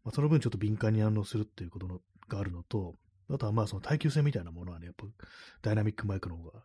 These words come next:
上だっていうのがあるんですけども、まあ、そういう感じでね、ちょっといいマイクでこう録音した自分の声を聞いたら、意外なほどクリアに取れてて、逆にちょっと怖くなりましたね。あれ結構なんかこれ、なんか入っちゃいけない音も入っちゃってたんじゃないかな、これ。今まで自分が気づいてないだけでっていうね。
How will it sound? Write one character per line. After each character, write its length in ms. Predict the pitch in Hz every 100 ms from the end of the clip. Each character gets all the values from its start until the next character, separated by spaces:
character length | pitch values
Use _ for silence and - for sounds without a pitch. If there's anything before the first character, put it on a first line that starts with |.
| -
上 140 | 107
だ 80 | 95
っ 40 |
て 160 | - -
い 40 |
う 20 | -
の 80 |
が 80 | 85
あ 40 | 87
る 80 |
ん 60 | 82
で 80 | 87
す 80 | -
け 60 |
ど 100 | -
も、 220 | 87 80 - _ - - - -
ま 80 | 107
あ、 20 |
そ 120 | -
う 20 | 123
い 20 |
う 20 |
感 160 | 123 120
じ 120 | 117
で 20 | 110
ね、 80 | 107
ち 80 |
ょ 40 | 143
っ 40 | -
と 80 |
い 100 | 110
い 40 | 113
マ 140 | 95
イ 60 | 90
ク 140 | -
で 180 | 87 87 -
こ 140 | 90
う 40 | 90
録 220 | 95 101
音 80 | 98
し 60 |
た 60 | 107
自 120 | 98
分 100 | 107
の 80 | 101
声 180 | - 92
を 20 |
聞 100 | 92
い 40 |
た 80 | 90
ら、 180 | 85 82 - _ _ _ _ -
意 100 | 107
外 140 | 147
な 80 | 151
ほ 100 | 135
ど 80 | 127
ク 140 | -
リ 80 | 123
ア 40 |
に 60 | 90
取 180 | - 90
れ 60 |
て 80 | -
て、 240 | - 98 - -
逆 180 | 107
に 60 | 139
ち 80 | 127
ょ 0 |
っ 20 |
と 100 | 101
怖 220 | - 120
く 80 | 120
な 80 | 117
り 60 |
ま 80 | 110
し 80 | -
た 80 | 87
ね。 160 | 80 - _
あ 80 | 98
れ 80 | 104
結 240 | - -
構 120 | - 98
な 60 |
ん 80 | 92
か 100 | 92
こ 120 | -
れ、 160 | 101 92 - - - - - -
な 80 | 120
ん 20 |
か 80 | -
入 100 | 180
っ 40 |
ち 100 | -
ゃ 40 | 98
い 20 |
け 80 | 135
な 60 |
い 40 | 131
音 120 | 107
も 60 | 95
入 80 |
っ 40 | 117
ち 100 | -
ゃ 20 |
っ 40 |
て 140 | - -
た 100 | 87
ん 40 |
じ 60 | 87
ゃ 40 |
な 60 | 87
い 40 |
か 60 | 85
な、 80 | 87
こ 140 | 95
れ。 140 | 90 90
今 140 | 95
ま 60 | 95
で 60 |
自 140 | 90 95
分 80 |
が 80 | 95
気 160 | - 107
づ 100 | 104
い 40 |
て 80 | 98
な 100 | 92
い 40 |
だ 100 | 90 87
け 80 |
で 80 | 87
っ 20 |
て 160 | 85 85
い 20 |
う 40 | 80
ね。 160 | 78